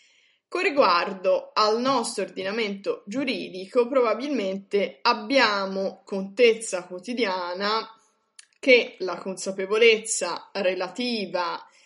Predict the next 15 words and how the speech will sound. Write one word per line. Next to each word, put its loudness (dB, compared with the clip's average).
a -4
quest'ultimo -4
profilo -2
non 2
abbia 2
mai, 2
o -6
comunque -6
non -4
abbia, 0
eh, -8
in -6
misura 0
prevalente -2
permeato 0